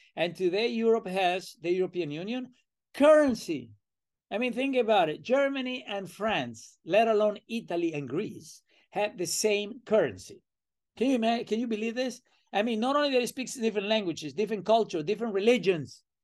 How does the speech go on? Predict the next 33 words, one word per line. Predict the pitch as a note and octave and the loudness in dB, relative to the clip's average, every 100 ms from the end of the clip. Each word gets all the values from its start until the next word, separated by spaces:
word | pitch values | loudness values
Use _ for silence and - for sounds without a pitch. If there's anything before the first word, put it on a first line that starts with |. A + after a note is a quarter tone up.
| _ _ _ | _ _ _
different | G#3+ B3 A#3 | -2 -2 -2
tradition, | A#3+ A#3 C4+ C4+ - F3 A2+ G2+ _ _ - | 0 2 2 2 0 -4 -6 -16 _ _ -2
different | A#3+ B3+ A#3+ | 0 2 4
loyalties, | C4+ C#4 A3 - C3 - _ _ _ _ E3 | 4 4 2 -2 -10 -12 _ _ _ _ -4
different | C4 C#4 C#4 | -2 0 0
everything. | C#4 C#4+ A3+ C3 B2+ - _ _ _ _ | 0 0 -2 -6 -12 -18 _ _ _ _
And | D#3 G3 | -6 0
they | A#3 | 2
were | B3+ | 2
able | A3+ A3 A3 A3+ | 2 2 2 -2
to | G3 | -4
come | F3 G3 G#3 | -4 -4 -2
up | G3+ | -4
with | F3+ F3+ F3 - | -2 -4 -4 -6
a | D#3+ | -6
solution. | D#3+ D#3 C#3 - G#2+ | -4 -4 -6 -8 -14
And | C3+ | -10
in | D#3+ | -4
Latin | F#3 F#3+ F3+ | -2 -4 -6
America, | G#3 B3 B3 G3+ | -2 -2 -2 -6
we | |
still | D#3+ - G3 | -6 -6 -8
have | E3 D3+ C#3+ | -4 -4 -4
these | C#3 C3+ | -8 -10
issues. | D#3+ B2+ A#2 | -12 -12 -8
So | D3+ - _ _ - | -8 -10 _ _ -6
it's | F3 | 0
a | G3+ | 0
long | G#3 B3+ C#4 C4 | 2 0 0 0
way, | A3+ G#3+ G#3+ A3 | 2 4 2 -2
uh, | F3+ E3+ D#3+ | -2 -2 -2
to | F3 | -4
go, | D3+ D#3+ C#3+ D#3+ B3 | 0 2 2 0 -4